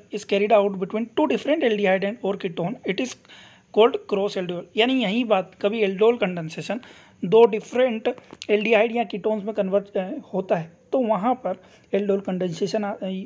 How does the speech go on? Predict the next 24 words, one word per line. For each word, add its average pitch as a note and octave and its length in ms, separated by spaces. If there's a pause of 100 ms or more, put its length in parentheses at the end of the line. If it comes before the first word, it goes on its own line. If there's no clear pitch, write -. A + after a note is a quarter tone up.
(340)
क्रॉस A#3+ 280
एल्डोल G#3 260
कंडीशन F#3 400
होता E3 300
है। A3 100 (460)
यहाँ F#3+ 160
पे C4+ 140
भी B3+ 220 (100)
देखिए, G3 320 (400)
दो G3+ 180
डिफरेंट G#3+ 360
एल्डिहाइड G3+ 560 (100)
ग्रुप G#3+ 260
को E3 180 (200)
हमने F#3+ 300 (560)
डाइल्यूट F#3 300
एल्काली G#3 320
से A#3 160 (380)
रिएक्ट G#3 280
करवाया, G#3 320 (100)
जहाँ G#3+ 280
पे D#4 140 (260)
mixture B3+ 320
of C#4+ 80